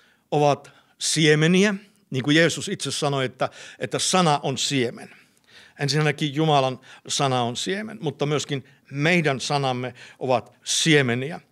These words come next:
Ja siemen tuottaa aina lajinsa mukaan. Jos sinä kylvät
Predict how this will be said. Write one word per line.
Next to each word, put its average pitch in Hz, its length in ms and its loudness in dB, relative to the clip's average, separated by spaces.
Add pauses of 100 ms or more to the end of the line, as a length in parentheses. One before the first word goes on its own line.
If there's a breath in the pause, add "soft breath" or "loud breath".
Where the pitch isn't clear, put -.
(300 soft breath)
Ja 117 120 -12
siemen 185 720 2
tuottaa 127 720 0 (220 soft breath)
aina 202 680 2 (160)
lajinsa 139 760 -2
mukaan. 120 640 -8 (840 loud breath)
Jos 202 280 2
sinä 190 260 2
kylvät 220 680 0